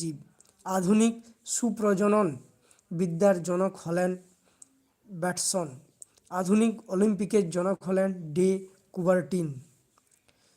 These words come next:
যদি কোশ্চেনগুলো ভালো লেগে থাকে, অবশ্যই চ্যানেলটা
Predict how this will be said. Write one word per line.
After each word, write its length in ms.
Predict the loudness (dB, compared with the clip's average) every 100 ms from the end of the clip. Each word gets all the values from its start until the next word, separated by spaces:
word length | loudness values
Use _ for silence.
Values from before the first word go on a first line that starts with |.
| _ _ _ -8 -4 -4 -4 -12 _ _ _ -4
যদি 160 | -2 0
কোশ্চেনগুলো 500 | 2 4 4 2 2 2
ভালো 140 | 2 2
লেগে 160 | 2 2 0
থাকে, 180 | 0 -2 -2
অবশ্যই 400 | -4 -4 -2 -4 -2
চ্যানেলটা 320 | -2 -2